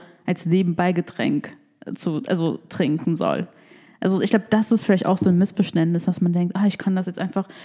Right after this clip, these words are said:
während ich was esse, noch trinken." Und ja, auf jeden Fall, ich denke, ich persönlich trinke keine, weil ich, ähm,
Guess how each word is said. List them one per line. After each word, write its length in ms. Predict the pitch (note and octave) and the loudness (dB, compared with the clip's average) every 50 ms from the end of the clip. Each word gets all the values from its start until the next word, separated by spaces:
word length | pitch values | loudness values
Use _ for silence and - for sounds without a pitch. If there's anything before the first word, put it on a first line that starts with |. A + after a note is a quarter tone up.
| - - _ | -20 -4 _
während 320 | - G#3 G#3+ G3+ G#3 - | 2 4 4 4 2 2
ich 160 | - F#3+ - | 0 0 2
was 140 | F#3+ F#3 - | 0 0 0
esse, 280 | - - G3+ - - G3 | 0 -2 0 0 2 2
noch 200 | F#3 F3 F3 - | 2 2 0 -2
trinken." 800 | - - - - - G3 A#3 A#3+ A#3+ - E3 E3+ F#3 A3+ C4+ - - - - _ - - _ _ _ _ - | -6 -12 -4 0 2 4 4 4 2 2 2 2 2 2 2 0 -4 -10 -20 _ -20 -20 _ _ _ _ -2
Und 520 | - G3+ F#3+ F#3+ F#3+ F#3+ F#3+ F#3+ E3+ - - | 0 2 4 4 4 4 2 2 0 0 0
ja, 180 | G3 E3+ - - - - | 0 0 0 -2 -4 -4
auf 120 | G#3 - | 0 2
jeden 160 | C4 C4 B3 | 4 4 4
Fall, 260 | A3 B3 A#3+ A3 F#3 - - - - | 4 4 2 0 0 -2 -6 -10 -10
ich 340 | - - - - - A3 - | -12 -12 -8 -4 -4 -4 -2
denke, 720 | - A#3 A#3 A#3 - B3+ A#3 A3+ A3 G#3+ - - A1 G#1+ - - - - - - | 0 0 0 2 2 2 2 4 2 2 0 -2 -4 -8 -10 -14 -16 -14 -4 -2
ich 140 | A3+ - | 0 2
persönlich 420 | - B3 G#3+ A#3+ A#3 A3+ G#3+ - - - | 2 4 4 6 4 4 2 0 -6 -10
trinke 360 | - - A#3 A#3 A#3+ - C4 | -4 -2 0 2 2 2 0
keine, 500 | - - - B3+ B3 B3+ B3+ C4+ C#4 C#4+ B3+ | 0 0 0 2 4 4 4 4 4 4 4
weil 360 | G3+ F3+ F#3+ F#3 F3+ F#3 F3+ F3+ | 4 4 4 4 4 4 4 4
ich, 300 | F#3 F#3 F#3 F3+ - - | 4 2 2 0 0 0
ähm, 480 | - F#3 F3+ F3 F3 F3 F3 F3 F3 F3 | 0 2 2 2 2 2 2 2 0 -2